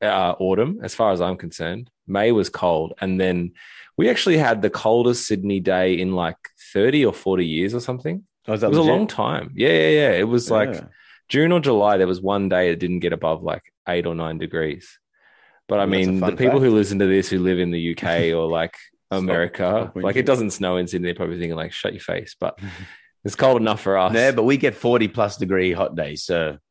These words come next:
Speaker 2: you know, that's, that's another
Speaker 1: You know what's
Speaker 2: thing.
Speaker 1: funny, though? It doesn't matter how cold it is. Um, when I'm training dogs, I never, ever, ever wear long pants. I always wear, like, you know, like, my,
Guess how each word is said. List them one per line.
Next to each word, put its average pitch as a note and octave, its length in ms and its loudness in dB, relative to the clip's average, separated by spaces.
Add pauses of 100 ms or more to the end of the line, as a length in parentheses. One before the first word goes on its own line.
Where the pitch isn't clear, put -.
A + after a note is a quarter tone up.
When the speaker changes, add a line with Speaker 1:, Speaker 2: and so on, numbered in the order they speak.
(280)
Speaker 2:
you E2+ 100 -6
know, D#2+ 100 -4
that's, - 340 -6 (680)
that's F#2 120 -14
another F2 220 -2
Speaker 1:
You E2+ 60 -2
know B2 60 -4
what's A#2 100 0
Speaker 2:
thing. - 40 -8
Speaker 1:
funny, A2 200 2
though? A#2 100 4
It C3+ 80 2
doesn't B2 220 2
matter A2 180 0
how A#2 160 2
cold A2 380 2
it G2+ 120 2
is. D#3 360 -4 (720)
Um, F2+ 460 -2 (160)
when G#2 160 -2
I'm G#2 100 -2
training G#2 360 -2
dogs, A#2 460 0
I F#2 120 -2
never, F#2 400 -2
ever, F2+ 300 -2 (120)
ever G2 580 0
wear F2 500 -2
long E2+ 260 -4
pants. E2+ 480 -10
I E2 100 -6
always F2 420 -2
wear, E2+ 440 -4 (120)
like, F2 240 -4 (280)
you F#2 80 -6
know, F2+ 260 -4
like, F2 160 -8
my, F2+ 300 -8